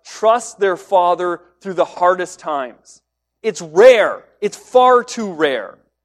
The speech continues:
It should happen more often because we have a God that is that good. But, but when it happens, it's beautiful. And so what I'm saying is, Peter knows it's possible.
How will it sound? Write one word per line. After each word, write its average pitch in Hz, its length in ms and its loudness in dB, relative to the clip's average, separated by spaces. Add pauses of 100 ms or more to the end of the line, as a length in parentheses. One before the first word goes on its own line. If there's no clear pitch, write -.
(140)
It 214 140 -8
should 240 160 -2
happen 226 380 -2
more 202 200 -2
often 190 300 -4
because 156 240 -10
we 180 100 -8
have 196 280 -2
a 190 60 -8
God 160 300 0
that 156 100 -8
is 143 100 -12
that 151 260 -6
good. 143 200 -6
But, 156 200 -4 (260)
but 190 300 -12
when 226 160 -4
it 196 100 -10
happens, 220 640 -4
it's 170 160 -4
beautiful. 180 540 -8
And 175 140 -10
so 196 80 -2
what 202 180 -2
I'm 208 140 -4
saying 254 420 -8
is, 180 200 -6 (340)
Peter 294 540 0
knows 220 440 2
it's 180 140 -4
possible. 196 760 -8